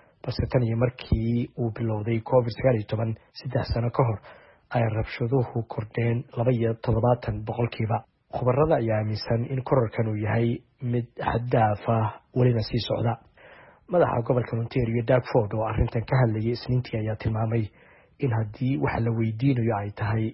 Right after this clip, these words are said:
in booliis la geeyo iskuulladu, ay la tahay in go'aankaasi la gaaray, isagoo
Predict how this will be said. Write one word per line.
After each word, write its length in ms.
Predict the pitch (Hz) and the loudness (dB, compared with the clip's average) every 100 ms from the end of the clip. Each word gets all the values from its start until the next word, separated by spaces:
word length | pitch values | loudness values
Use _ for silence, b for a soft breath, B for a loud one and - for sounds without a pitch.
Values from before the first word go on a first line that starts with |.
| - | -4
in 360 | 127 123 143 | -4 -2 -6
booliis 380 | 123 127 131 120 - | 0 2 2 0 -2
la 120 | 107 | -4
geeyo 380 | 104 - 110 120 | -6 -6 -2 -2
iskuulladu, 560 | 113 - 123 131 117 117 B B B B B _ | -4 -4 0 2 0 -4 B B B B B _
ay 380 | 123 120 120 - | 0 2 2 2
la 120 | 131 | 0
tahay 500 | 127 110 104 110 117 - | 0 -2 -2 -2 -4 -4
in 220 | 135 127 | -4 -2
go'aankaasi 920 | 131 123 110 107 107 - - 113 117 - _ _ | 0 -2 -2 -4 -6 -8 -6 -4 -6 -10 _ _
la 120 | 123 | -2
gaaray, 380 | 110 113 110 120 - _ B B B B | 0 0 0 0 -2 _ B B B B
isagoo 320 | 127 - 117 | -4 -2 -2